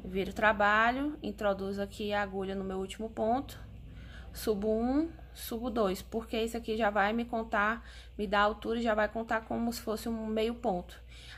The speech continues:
Aí, gente, segue fazendo a mesma coisa. Ao final dessa carreira aqui, a gente vai ter que ter os dezesseis meio pontos e desse lado também. Aí, depois, mais dois, mais dois, mais dois.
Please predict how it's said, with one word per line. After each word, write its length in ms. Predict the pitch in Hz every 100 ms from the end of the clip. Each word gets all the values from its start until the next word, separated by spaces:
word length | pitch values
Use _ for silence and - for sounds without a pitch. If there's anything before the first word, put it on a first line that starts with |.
| -
Aí, 240 | 175 226
gente, 300 | 254 202 -
segue 320 | - 202 202
fazendo 760 | - 220 214 208 202 220 254 - - - - -
a 140 | 233
mesma 440 | 277 226 208 214
coisa. 440 | 190 233 170 160 165 - - - -
Ao 160 | - 196
final 300 | 240 208 190
dessa 220 | 202 202
carreira 400 | 220 214 208 214
aqui, 440 | 226 214 220 302 - - - -
a 140 | - 202
gente 280 | 208 220 220
vai 180 | 208 196
ter 120 | 208
que 100 | -
ter 400 | - 208 277 294 - - -
os 460 | 220 254 302 - -
dezesseis 920 | 208 214 226 233 247 - 240 220 254
meio 260 | 247 247 269
pontos 480 | 262 214 180 180 180
e 60 |
desse 300 | 185 180 190
lado 220 | 185 175 180
também. 520 | 220 220 185 156 160 -
Aí, 200 | 170 175
depois, 340 | 196 - 208
mais 200 | 208 233
dois, 220 | 190 214
mais 160 | 240 214
dois, 180 | 202 233
mais 200 | 247 240
dois. 340 | 180 156 -